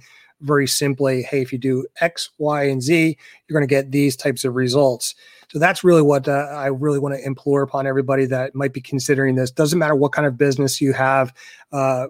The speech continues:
you know, we're all in sales. Uh, whether it's in banking, whether it's in, uh, you know, marketing in general, chiropractic, healthcare, wellness, whatever it might be, selling physical products, uh,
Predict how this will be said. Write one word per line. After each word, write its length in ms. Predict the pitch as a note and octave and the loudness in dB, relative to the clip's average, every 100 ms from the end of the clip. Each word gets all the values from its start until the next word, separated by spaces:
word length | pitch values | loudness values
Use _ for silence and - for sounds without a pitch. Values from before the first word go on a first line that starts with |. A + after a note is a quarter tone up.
| _ | _
you 100 | C#3 | -2
know, 80 | C#3 | 0
we're 180 | C3+ D3+ | 0 0
all 220 | C#3 C#3+ | 2 2
in 100 | C3+ | 2
sales. 500 | C3 C3+ C3 - - _ _ _ - | 0 0 0 -6 -12 _ _ _ -8
Uh, 160 | C#3 C3+ | -4 -2
whether 320 | B2+ C3+ C3 | -2 -2 0
it's 160 | B2+ - | -2 -2
in 200 | B2+ B2 | -2 0
banking, 580 | D3+ D#3 C#3 D3+ D3+ C#3+ | 2 2 2 2 4 4
whether 200 | C3 C3 | 2 0
it's 140 | B2+ | -2
in, 380 | C#3 C3 B2+ C3 | -2 0 0 -2
uh, 320 | C3 B2+ B2 D3 | -4 -6 -6 -10
you 80 | C#3 | -6
know, 60 | B2+ | -2
marketing 640 | C3 D#3 D#3 D#3 D3+ D3 | 2 2 2 2 2 0
in 140 | C3+ C3+ | -2 0
general, 480 | C#3+ C#3+ D3 C#3+ - - _ | 2 2 4 2 -2 -20 _
chiropractic, 680 | - E3+ E3 - D3+ - D3 | -2 2 2 2 -2 0 -4
healthcare, 640 | - D3+ - - D3 D3 C3 | -2 -4 -4 -2 0 0 2
wellness, 580 | C3+ D3 D3 C#3+ - - | 2 4 2 0 -2 -4
whatever 380 | C#3+ D3+ D#3 D3+ | -2 0 0 0
it 40 | |
might 200 | C#3 C3 | -4 -2
be, 280 | D3 C3+ B2+ - - - | 0 2 0 -6 -20 -14
selling 680 | - - D#3+ D#3 D3+ D3+ D#3 - | -6 0 2 4 4 2 -2 -6
physical 420 | E3 D3+ D3 C#3+ | -2 0 0 -2
products, 580 | - C#3+ C#3 C3 - - _ _ _ - - | -2 -2 0 -2 -4 -10 _ _ _ -20 -8
uh, 280 | D3 C3+ | 0 0